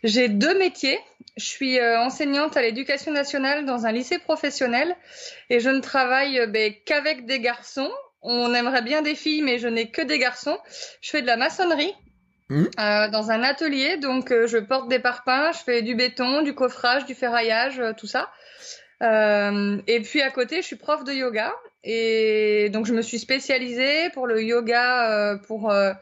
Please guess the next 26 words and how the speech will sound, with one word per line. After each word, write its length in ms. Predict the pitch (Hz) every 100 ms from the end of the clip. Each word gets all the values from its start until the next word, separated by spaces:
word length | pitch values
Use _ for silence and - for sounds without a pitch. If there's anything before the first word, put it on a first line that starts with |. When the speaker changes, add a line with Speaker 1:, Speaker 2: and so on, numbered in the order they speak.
| - - - -
Speaker 1:
non 200 | 262 285
pas 180 | 320 311
les 160 | 262
femmes 400 | - - 262 254
enceintes, 500 | 247 240 269 349 403
mais 140 | 262 226
vraiment 420 | 226 226 262 311
pour, 280 | - 247 233
euh, 180 | 214
les 140 | 208 208
mamans, 480 | 220 226 240 254 247
euh, 240 | 214 202 202 _ _ _ -
qui 140 | 220
souhaitent 280 | - 262 -
reprendre 420 | 240 226 277 269
la 160 | 254 226
course 260 | 240 -
à 80 | 226
pied, 260 | 214 - 294
euh, 220 | 294 214
après 220 | 311 285
avoir 260 | 262 247 262
eu 80 |
un 80 | 233
enfant. 320 | 214 208 - - _ _ _ _ - - - - _
Speaker 2:
Euh, 140 | 135